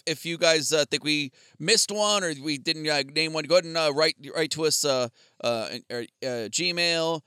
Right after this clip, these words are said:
or at, uh, on Instagram, and we'll, we'll get back to you. We'll, uh, be sure to shout you out, or, um, uh, or maybe we'll just tell you to fuck off. I don't. Who knows?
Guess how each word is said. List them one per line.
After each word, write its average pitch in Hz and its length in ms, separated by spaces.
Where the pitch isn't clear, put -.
or 113 240
at, 107 280
uh, 98 400
on 101 280
Instagram, 156 720
and 127 100
we'll, 113 300
we'll 123 120
get 123 180
back 139 220
to 143 100
you. 135 100
We'll, 123 260
uh, 107 180
be 117 200
sure 131 140
to 117 80
shout 120 260
you 113 140
out, 110 240
or, 85 160
um, 95 340
uh, 110 200
or 117 140
maybe 123 240
we'll 123 220
just 120 180
tell 123 100
you 120 40
to 120 40
fuck 135 220
off. 131 180
I 135 100
don't. 151 120
Who 175 160
knows? 202 500